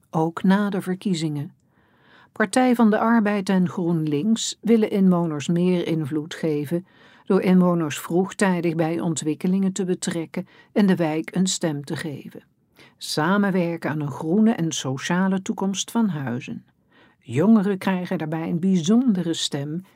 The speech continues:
Zij zijn de toekomst. Dit zijn onze hoofdpunten voor de komende verkiezingen. Voor ons staat voorop dat iedereen kennis kan nemen van onze plannen,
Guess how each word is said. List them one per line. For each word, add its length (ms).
Zij 520
zijn 460
de 140
toekomst. 680
Dit 360
zijn 240
onze 280
hoofdpunten 720
voor 160
de 100
komende 480
verkiezingen. 720
Voor 260
ons 180
staat 320
voorop 400
dat 200
iedereen 420
kennis 360
kan 200
nemen 320
van 160
onze 300
plannen, 440